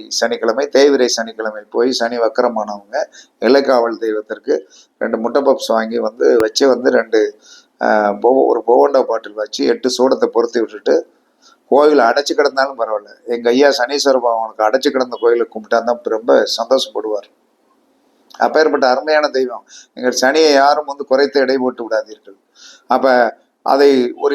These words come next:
எட்டு சுற்று சுத்தி அடைச்ச கோயிலே வந்து சு-, சுத்தி கும்பிடுங்க. கண்டிப்பாக என்ன சொன்னான்னா வந்து நீங்கள் வந்து என்ன சொன்னா பரிமளிக்கக்கூடிய ஒரு யோகம் வரும், தொழிலில் நஷ்டங்கள் வராது,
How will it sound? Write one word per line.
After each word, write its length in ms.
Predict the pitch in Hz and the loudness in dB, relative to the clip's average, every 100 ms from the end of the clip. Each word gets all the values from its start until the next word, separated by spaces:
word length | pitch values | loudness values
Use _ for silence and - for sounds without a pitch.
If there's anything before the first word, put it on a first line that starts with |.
| 139 | 0
எட்டு 140 | 135 127 | -2 -6
சுற்று 200 | 131 151 123 | -4 -4 -4
சுத்தி 260 | 127 143 127 110 104 _ _ _ - | -2 0 0 0 -6 _ _ _ -4
அடைச்ச 220 | 139 143 151 | 0 4 4
கோயிலே 240 | 139 139 139 | 4 4 2
வந்து 160 | 127 123 120 | -2 -12 -10
சு-, 200 | 113 107 - | -8 -8 -6
சுத்தி 180 | 123 135 | -6 -6
கும்பிடுங்க. 400 | 117 113 110 107 110 - _ _ _ _ _ - | -8 -8 -6 -6 -8 -10 _ _ _ _ _ -2
கண்டிப்பாக 500 | 117 143 156 190 175 | 0 2 4 4 2
என்ன 100 | 151 143 | 0 -6
சொன்னான்னா 400 | 127 117 110 110 | -6 -6 -8 -16
வந்து 200 | 107 113 113 113 _ _ _ _ _ _ _ _ - | -10 -6 -6 -6 _ _ _ _ _ _ _ _ -2
நீங்கள் 320 | 147 135 127 | 2 4 4
வந்து 160 | 135 139 | 2 0
என்ன 100 | 120 | 0
சொன்னா 260 | 120 120 131 120 | -2 -4 -2 0
பரிமளிக்கக்கூடிய 960 | 139 151 147 143 - - 127 123 120 110 | 2 2 2 0 -2 -2 0 0 0 0
ஒரு 100 | 110 110 | 0 2
யோகம் 280 | 120 127 120 | 2 2 -2
வரும், 240 | 107 123 127 | -6 -8 -2
தொழிலில் 380 | 123 143 143 123 113 | 2 4 4 0 -2
நஷ்டங்கள் 460 | 110 - 120 113 104 | -4 -2 -2 -2 -2
வராது, 260 | 104 110 | -2 -2